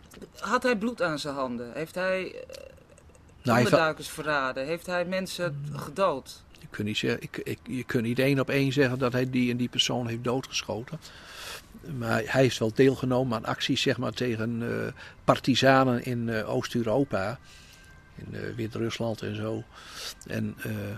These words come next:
Speaker 2: daar zijn wel veel, eh, partisanen bij gedood of gevangen genomen.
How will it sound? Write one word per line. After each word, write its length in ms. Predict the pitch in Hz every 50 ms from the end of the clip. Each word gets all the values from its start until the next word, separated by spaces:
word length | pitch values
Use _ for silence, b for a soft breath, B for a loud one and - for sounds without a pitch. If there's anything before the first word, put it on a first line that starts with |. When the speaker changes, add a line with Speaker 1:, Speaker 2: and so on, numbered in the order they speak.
| - - - - -
Speaker 2:
daar 160 | 120 107 98
zijn 180 | - - 101 101
wel 220 | 98 87 87 98
veel, 380 | - - 107 104 104 104 104 104
eh, 60 | 95
partisanen 560 | - 113 107 - 120 - 120 113 117 113 110
bij 140 | 113 113 110
gedood 420 | - 110 113 123 123 120 127 131 110
of 80 | 107
gevangen 420 | - - 120 120 131 139 135 123 -
genomen. 400 | - 98 101 98 98 95 98